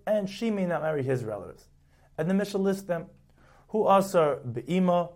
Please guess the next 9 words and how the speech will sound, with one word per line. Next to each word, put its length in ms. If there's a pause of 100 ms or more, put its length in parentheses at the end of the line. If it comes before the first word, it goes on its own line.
(260)
uve'em 480
ima, 320 (180)
uve'em 320
avia, 540 (360)
uvevita, 720 (240)
uvevas 500
bita, 480 (220)
uvevas 360
bena, 440